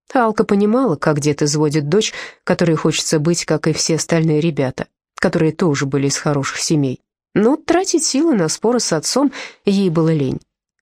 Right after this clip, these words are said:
«Завтра они уедут», — говорил Соломон жене, раскладывая свой вечный пасьянс и имея в виду дочь и зятя. «А у нас опять кончается газ.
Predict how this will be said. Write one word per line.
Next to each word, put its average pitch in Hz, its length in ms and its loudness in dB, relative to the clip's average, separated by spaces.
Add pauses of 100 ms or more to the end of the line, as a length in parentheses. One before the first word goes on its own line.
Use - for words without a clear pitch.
(200)
«Завтра 247 520 0
они 226 200 4
уедут», — 220 460 0 (340)
говорил 160 380 2
Соломон 160 400 2
жене, 175 380 2 (300)
раскладывая 156 560 2
свой 156 320 2
вечный 151 360 2
пасьянс 147 680 -2
и 151 140 0
имея 156 240 2
в 151 60 -2
виду 147 300 0 (100)
дочь 160 340 0
и 175 60 2
зятя. 151 420 -4 (320)
«А 240 120 4
у 247 80 4
нас 320 240 2
опять 240 260 0
кончается 190 540 0
газ. 151 300 0